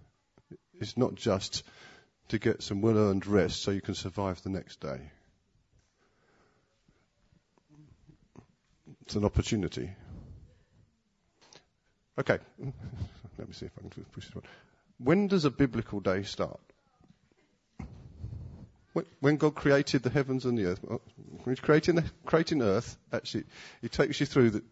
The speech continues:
the, the period of a, of, of a day, okay? And, and when does it say the day begins? Evening and day. God's day starts with rest.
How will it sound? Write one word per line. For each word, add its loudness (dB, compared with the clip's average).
the, -2
the 4
period 8
of 2
a, 2
of, -2
of 2
a 8
day, 0
okay? -2
And, -2
and 0
when 2
does -2
it -4
say 2
the 0
day 4
begins? 0
Evening 8
and -2
day. -4
God's 6
day 4
starts 0
with 0
rest. -4